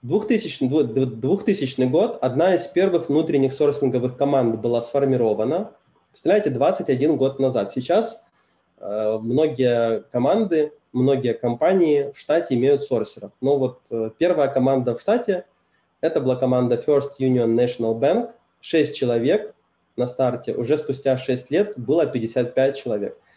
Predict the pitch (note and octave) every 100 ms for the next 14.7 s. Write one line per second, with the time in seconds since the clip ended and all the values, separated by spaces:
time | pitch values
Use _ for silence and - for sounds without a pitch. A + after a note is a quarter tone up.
0 | - C3 A#3 A3+ E3+ D#3+ - E3 G3 C#3+
1 | D3 D#3 D3 F3 A3 E3+ C#3 C3 - F#3
2 | F#3 - B2+ C3+ D#3+ D#3 C#3 B2 A#2+ A2+
3 | - _ - C3 D3 - F3 E3 C#3+ C3+
4 | - D#3+ C#3+ C3+ C3 C3+ B2+ D3 C#3+ D#3+
5 | B3 F#3 - B2+ C3+ D#3 D#3+ C#3+ D3 G#3+
6 | A3+ E3+ D3+ - _ _ _ _ _ -
7 | C3 D3 G3 G#3 C#3 D#3 D#3+ C#3+ C#3 -
8 | - - A#2+ C#3 G2+ B2 - A#2+ D#3 E3
9 | B2+ D#3 D3+ D3+ D#3 - _ _ C3 D#3
10 | E3 - C#3 C#3 C#3 C3+ C3+ C3 C3 C3
11 | C3 B2+ C3 D3 D#3 D3+ D3+ C#3+ B2+ B2+
12 | C3 B2+ B2 B2 A#2+ A#2+ A#2+ B2+ A#2 A2+
13 | D3+ - A#2+ B2+ - B2 D3+ C#3+ A2+ -
14 | C3+ A#2+ - C3+ C3 A#2